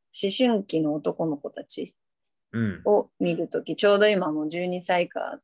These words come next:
Speaker 1: だから、中一の早生まれの子とか、
Speaker 2: うん。
Speaker 1: 六年生の子とか、まあ、中二の男の子も見たりするけど、やっぱり、
Speaker 2: うん。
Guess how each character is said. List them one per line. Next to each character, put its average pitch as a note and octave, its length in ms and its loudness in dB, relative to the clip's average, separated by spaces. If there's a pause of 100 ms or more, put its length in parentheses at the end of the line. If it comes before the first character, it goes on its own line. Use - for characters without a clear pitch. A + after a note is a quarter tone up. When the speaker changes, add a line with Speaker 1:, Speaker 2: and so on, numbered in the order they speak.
Speaker 1:
だ D3+ 100 -6
か D#3 140 -10
ら、 - 340 -10
中 G3+ 220 4
一 F#3+ 260 0
の F3+ 240 2
早 F3 320 2
生 F3 60 -2
ま D#3 100 0
れ D3+ 80 -4
の D3 140 -6
子 - 160 -20
と - 160 -20
か、 - 260 -16 (300)
Speaker 2:
う G#2+ 60 -6
ん。 F#2+ 120 -8
Speaker 1:
六 D#3+ 300 0
年 D#3+ 180 2
生 - 240 -10
の - 140 -10
子 - 100 -20
と - 160 -18
か、 - 260 -14 (1040)
ま F3+ 60 2
あ、 - 20 -2
中 G3 200 2
二 F#3+ 120 4
の F3+ 140 4
男 F3 280 0
の D#3+ 140 -2
子 D3 100 -8
も C#3 120 -4
見 C#3+ 160 -2
た C3 120 -8
り D3 120 -12
す - 160 -14
る - 160 -12
け F3 120 -4
ど、 F3 280 4
や F3 60 2
っ F3 40 -8
ぱ G3 120 2
り、 D#3+ 180 4
Speaker 2:
う - 20 -18
ん。 - 40 -20